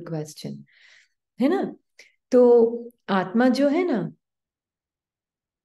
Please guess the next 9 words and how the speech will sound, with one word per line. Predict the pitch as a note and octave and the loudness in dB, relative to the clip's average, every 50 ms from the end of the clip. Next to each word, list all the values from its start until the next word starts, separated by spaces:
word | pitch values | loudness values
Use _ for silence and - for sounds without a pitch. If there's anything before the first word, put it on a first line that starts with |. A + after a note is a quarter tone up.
| _ _ _ - | _ _ _ -6
वो | F#3+ G#3 A#3+ C4 | -2 2 2 2
एक्सपीरियंसर | - - G#3+ A3+ - - - - B3+ A#3+ A#3+ A#3+ B3+ C4 C4+ D4 C#4 - E4 D#4+ D#4 | 2 2 0 -2 -2 -4 -4 -2 0 0 2 2 2 2 2 0 0 -2 -4 -4 -4
जो | - - D#4 D4+ D4+ D#4 D#4 - D#4 - - _ _ _ _ - | -2 -2 -2 -2 -2 -2 -4 -4 -6 -8 -14 _ _ _ _ -8
आइडेंटिटी, | G3+ G#3 G#3 G3+ B3 B3 B3 C4 B3+ C#4+ C#4 | -4 -4 -2 -2 -2 -4 -4 -4 -6 -6 -6
अब | A3 | -6
जैसे | C#4+ C4+ - D#4+ | -6 -6 -8 -8
for | D#4+ D#4+ F#4 F#4+ | -6 -4 -4 -4
example, | F4 C#4+ G#3+ F#3 A3+ G#3+ G3 G3 F#3+ G#3 G3 E3+ D#3+ - - - _ _ _ _ _ _ _ _ _ _ _ _ _ _ _ _ _ | -4 -4 -6 -6 -6 -6 -6 -6 -6 -6 -6 -6 -6 -8 -12 -18 _ _ _ _ _ _ _ _ _ _ _ _ _ _ _ _ _
अ, | - G#3+ G#3+ G#3+ G#3+ G#3+ G#3 G#3+ G#3+ | -10 -6 -4 -2 0 0 0 0 -2